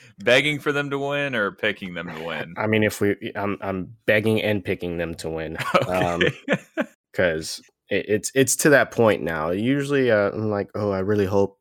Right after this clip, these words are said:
Speaker 2: like, this team loses," but it is what it is. No, I, I'm, like, really just, I can't, I can't see the Chiefs in the Super Bowl again.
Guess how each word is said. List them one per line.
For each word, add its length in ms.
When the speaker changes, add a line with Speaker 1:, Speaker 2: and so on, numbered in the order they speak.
Speaker 2:
like, 160
this 160
team 280
loses," 500
but 340
it 120
is 180
what 140
it 100
is. 300
No, 180
I, 240
I'm, 140
like, 220
really 380
just, 460
I 100
can't, 420
I 60
can't 320
see 100
the 100
Chiefs 320
in 80
the 60
Super 280
Bowl 200
again. 340